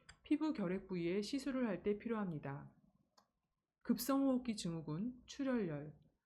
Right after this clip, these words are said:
전파 경로가 불확실한 감염병 의심 환자에서는 에어로졸을 생성하는 시술에서 엔 구십오 마스크가 필요합니다. 백신으로 예방이 가능한 공기전파 감염병을 앓고 있는 환자를 치료하거나 간호할 때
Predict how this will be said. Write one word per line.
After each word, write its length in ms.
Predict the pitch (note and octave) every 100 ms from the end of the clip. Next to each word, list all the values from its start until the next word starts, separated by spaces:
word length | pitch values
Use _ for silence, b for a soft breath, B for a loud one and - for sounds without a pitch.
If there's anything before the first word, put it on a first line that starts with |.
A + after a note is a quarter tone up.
| _
전파 380 | - G3 G3+ C4+
경로가 500 | B3+ A#3 G#3+ A3 A3+
불확실한 560 | E3+ F#3 - F#3 F#3+
감염병 580 | G3+ D#3 E3 E3+ F#3 E3+
의심 240 | D#3+ - G3+
환자에서는 720 | F#3 F#3 D#3 C#3 D3 E3+ D4 - B B B -
에어로졸을 580 | F3+ A3 B3+ A#3+ A#3 C4+
생성하는 560 | C#4 C4+ C4 A3+ G#3
시술에서 760 | A#3+ C4 B3 A3 F3+ G#3 A#3 B3
엔 120 | E3+
구십오 280 | E3+ G3 G3
마스크가 540 | F3+ C#3 - D#3+ F#3 G3
필요합니다. 720 | A3+ G#3 F#3 C#3 C#3 C3+ C#3 - _ _ _ _ _ _ - B B B B -
백신으로 560 | G3+ G3+ D4 C#4+ C4+ A3+
예방이 380 | E3 G3 G#3
가능한 640 | G#3 E3+ E3+ E3+ D3+ G3 G#3
공기전파 640 | G3+ G3+ A3+ A3+ G#3+ A3
감염병을 560 | G#3+ E3+ F3 F3+ F3+ F3+
앓고 380 | C#3+ D3 - G3
있는 180 | F3
환자를 440 | G3 A#3 A3+ G#3+ G#3+
치료하거나 680 | - B3+ A#3 G#3 E3+ E3+ E3+
간호할 500 | - C#3+ D#3 D3 D3+
때 320 | E3 G#3 B3+